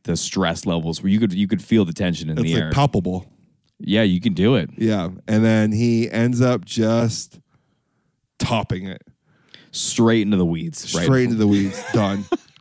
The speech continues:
Speaker 2: And I, I don't know if I've felt anything more in my bones.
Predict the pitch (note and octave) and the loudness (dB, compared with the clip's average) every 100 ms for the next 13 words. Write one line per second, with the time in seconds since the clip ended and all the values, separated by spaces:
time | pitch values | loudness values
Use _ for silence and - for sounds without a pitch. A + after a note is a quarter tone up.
0 | B3+ - A#2+ C3+ D3+ D3+ - A2+ C3 D3 | -2 0 2 2 2 2 0 0 2 4
1 | D3+ D#3 C#3 B2 B2+ C#3 C#3+ C#3+ B2+ C3+ | 4 2 2 2 2 2 2 2 0 2
2 | B2+ C3 C3 G#2+ - - A#2+ C3+ - A#2+ | 2 4 2 0 -6 0 2 2 0 0
3 | A#2 A#2+ C3 A#2+ G#2+ G#2 G#2+ B2 C3 A#2 | 0 0 -2 -2 0 2 4 2 0 -2
4 | G#2 G#2+ B2 G2+ A2 G#2+ A2+ C#3 D3 - | -2 -2 -4 -2 0 2 2 0 -6 -14